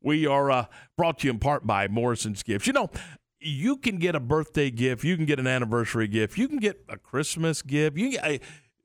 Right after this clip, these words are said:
Valentine, all those type deals. But you know what? I think some of the best gifts, guys, are the just because gifts. That's right. When, when there's absolutely nothing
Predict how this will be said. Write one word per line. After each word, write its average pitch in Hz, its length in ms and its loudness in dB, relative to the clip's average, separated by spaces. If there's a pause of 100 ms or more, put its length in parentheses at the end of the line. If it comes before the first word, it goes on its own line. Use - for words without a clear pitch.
(160)
Valentine, 147 600 0
all 285 360 2
those 294 240 2
type 131 280 -2
deals. 107 360 -6 (440)
But 131 160 -6
you 170 100 -4
know 220 100 2
what? 151 260 0
I 151 100 2
think 170 260 -2
some 139 200 0
of 107 60 -2
the 101 60 -4
best 123 280 0
gifts, 139 220 -2
guys, 147 500 -2 (480)
are 113 140 2
the 104 120 0
just 117 440 -2
because 98 560 -4
gifts. - 500 -18 (220)
That's 202 240 2
right. 120 260 0 (340)
When, 160 200 0
when 160 240 0
there's 143 360 2
absolutely 214 680 0
nothing 190 600 2